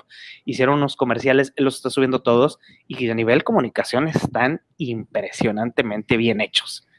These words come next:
Están muy bien hechos. Fíjate, te quería dar un dato que platicábamos de, de los boicots de los deportistas.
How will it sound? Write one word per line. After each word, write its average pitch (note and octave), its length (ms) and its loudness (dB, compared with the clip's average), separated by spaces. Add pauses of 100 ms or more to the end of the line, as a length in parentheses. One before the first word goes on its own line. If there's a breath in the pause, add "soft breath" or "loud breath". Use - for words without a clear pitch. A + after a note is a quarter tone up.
(120)
Están C#3+ 420 0
muy D#3+ 280 8
bien E3 160 6
hechos. D#3+ 300 4 (300 loud breath)
Fíjate, C3+ 280 4
te B2 140 0
quería C#3 260 6
dar D#3+ 120 8
un D3+ 120 4
dato C#3 280 4
que C#3 100 -2
platicábamos C#3+ 720 4
de, A#2 280 0
de B2+ 180 0
los A#2+ 340 0
boicots C3 500 0
de D#3 100 4
los B2+ 200 2
deportistas. A#2+ 760 -2